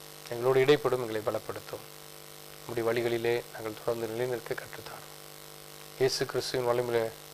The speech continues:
நாமத்திலே ஜெபிக்கின்றோம் எங்கள் நல்ல பிதாவே, ஆமென். ஆண்டவர்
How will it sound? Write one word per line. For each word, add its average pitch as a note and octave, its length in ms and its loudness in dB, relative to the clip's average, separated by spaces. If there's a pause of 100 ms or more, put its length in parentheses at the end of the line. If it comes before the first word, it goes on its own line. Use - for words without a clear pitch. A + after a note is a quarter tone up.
(220)
நாமத்திலே A#2 460 0
ஜெபிக்கின்றோம் A2+ 600 -6 (200)
எங்கள் G#2+ 180 -6
நல்ல G2+ 220 -8
பிதாவே, G2+ 340 -10 (880)
ஆமென். - 280 -4 (1800)
ஆண்டவர் A2 380 2